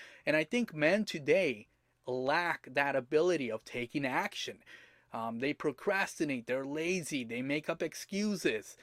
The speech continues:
So we need to start small, we need to start somewhere and stop leaving, um, stop, stop letting someone else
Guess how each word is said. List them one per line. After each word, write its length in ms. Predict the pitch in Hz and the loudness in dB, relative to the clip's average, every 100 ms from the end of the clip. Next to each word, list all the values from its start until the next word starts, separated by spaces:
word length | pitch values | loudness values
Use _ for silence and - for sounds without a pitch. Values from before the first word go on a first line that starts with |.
| - - | -20 -20
So 280 | - 160 143 - | -6 -4 -4 -4
we 240 | 151 170 | -4 -4
need 320 | 165 190 220 | -2 -2 -2
to 140 | 202 175 | -4 -8
start 640 | - 139 131 131 - - _ _ - | -4 -4 -2 -4 -8 -20 _ _ -20
small, 480 | - 143 143 139 139 | -14 -4 -2 0 -2
we 120 | 127 | -2
need 200 | 135 139 | -4 -6
to 100 | 135 | -10
start 440 | - 131 117 113 | -8 -4 -2 -4
somewhere 440 | - 185 185 139 120 | -2 0 0 -2 -2
and 120 | 120 | -6
stop 480 | - 151 151 165 - | -2 0 2 0 -4
leaving, 680 | 156 170 175 180 175 180 - - - _ - 139 | -4 -4 -2 -2 -2 -4 -6 -14 -20 _ -8 0
um, 520 | 135 135 135 135 - _ _ _ _ _ - | 2 4 2 0 -8 _ _ _ _ _ -20
stop, 420 | - 196 202 - | -2 0 0 -4
stop 340 | - 175 175 | -4 0 2
letting 340 | 165 175 185 160 | 6 6 6 2
someone 420 | - 175 170 160 - | 2 4 2 -2 0
else 540 | 175 160 135 151 - | 2 4 2 -4 -10